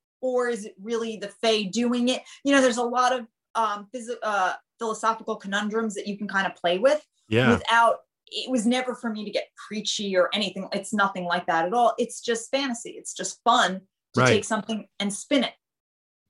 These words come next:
Speaker 1: and
Speaker 2: Yeah.
Speaker 1: let's give it a different look.
Speaker 2: Yeah, I think that's super cool. Um, you mentioned playing video games with The Rock earlier. <laughs> What a
Speaker 1: Mm-hmm.
Speaker 2: crazy sentence to say, but, um,
Speaker 1: Yeah.
Speaker 2: <laughs> um,
Speaker 1: You don't think he'll say these things, you know?
Speaker 2: <laughs> Right.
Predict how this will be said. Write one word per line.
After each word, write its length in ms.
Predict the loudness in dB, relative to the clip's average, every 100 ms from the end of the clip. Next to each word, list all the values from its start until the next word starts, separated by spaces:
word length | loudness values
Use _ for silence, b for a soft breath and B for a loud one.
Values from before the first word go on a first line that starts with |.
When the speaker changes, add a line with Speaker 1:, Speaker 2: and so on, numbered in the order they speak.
| _ _ _ _ -2
Speaker 1:
and 180 | 0 4
Speaker 2:
Yeah. 100 | 2
Speaker 1:
let's 180 | 2 -2
give 200 | 0 0
it 80 |
a 60 | 0
different 340 | -2 -6 -4
look. 260 | 2 2 2 -6 -20 _ _ _ _ _ _ 0
Speaker 2:
Yeah, 120 | 4
I 40 |
think 140 | 6 6
that's 180 | 4
super 280 | 2 -2 -2
cool. 400 | 0 2 4 2
Um, 400 | 0 0 0 -4 -10 -12
you 240 | -8 0 4
mentioned 300 | 4 4 4
playing 180 | 2 4
video 200 | 4 4
games 560 | 2 0 -2 -4 -6 _ _
with 180 | -4 -2
The 80 | 2
Rock 280 | 2 2
earlier. 340 | 2 2 2 0
<laughs> 320 | -2 -4 -2
What 180 | 0 2
a 20 |
Speaker 1:
Mm-hmm. 80 | 4
Speaker 2:
crazy 240 | 2 0
sentence 340 | 0 -2 -2 -6
to 60 | 0
say, 160 | 2
but, 140 | 2 -2 B B B
um, 220 | 6 8 8
Speaker 1:
Yeah. 140 | 8
Speaker 2:
<laughs> 800 | 4 4 4 6 4 6 4 6 0 0 -12 -14 -14 -18 -16 B B B
um, 180 | 4 6
Speaker 1:
You 60 |
don't 200 | 6 4
think 140 | 2 2
he'll 140 | 2
say 240 | 4 2 2
these 220 | -4 -4
things, 380 | -4 -2 -4 -2
you 80 |
know? 300 | 0 2 4
Speaker 2:
<laughs> 100 | 4
Right. 380 | 4 2 2 0